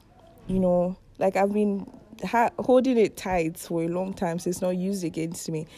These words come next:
So it's not like I don't trust you enough, but it's just a lot to let go, basically. So, like, what's vulnerability? Um, it's basically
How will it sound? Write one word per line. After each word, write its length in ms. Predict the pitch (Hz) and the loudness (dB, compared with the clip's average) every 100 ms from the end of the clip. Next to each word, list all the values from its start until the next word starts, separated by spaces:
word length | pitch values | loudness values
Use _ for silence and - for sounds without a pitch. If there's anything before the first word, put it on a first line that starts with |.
| - - | -20 -8
So 120 | 214 | -2
it's 80 | 240 | 2
not 60 | |
like 160 | 330 269 | 2 2
I 40 | |
don't 180 | 202 220 | 0 0
trust 340 | - 208 - 196 | -2 -4 -2 -4
you 60 | |
enough, 300 | 185 180 175 | -2 -2 -2
but 200 | 165 170 | -6 -4
it's 160 | 180 - | -6 -2
just 340 | 240 - - - - - - - - - | -4 -4 -14 -20 -20 -20 -20 -20 -6 0
a 60 | |
lot 240 | 190 196 202 | 4 4 2
to 220 | - 175 | 0 2
let 260 | 170 170 - | 4 2 0
go, 140 | 151 | -4
basically. 640 | - 160 156 131 - 85 175 - - - - - - | 0 -2 -2 -8 -8 -8 -10 -18 -20 -20 -20 -20 -12
So, 120 | - 294 | 0 2
like, 180 | 269 | 2
what's 200 | 262 403 | 2 0
vulnerability? 1000 | 185 180 175 160 165 147 151 - - 196 - - - | 2 2 2 0 0 -2 -6 -10 -10 -12 -16 -18 0
Um, 440 | 170 170 170 165 156 | 4 6 4 0 -2
it's 160 | 190 180 | -4 2
basically 960 | 196 214 254 - 262 254 247 254 - | 2 4 0 -2 0 2 2 -2 -6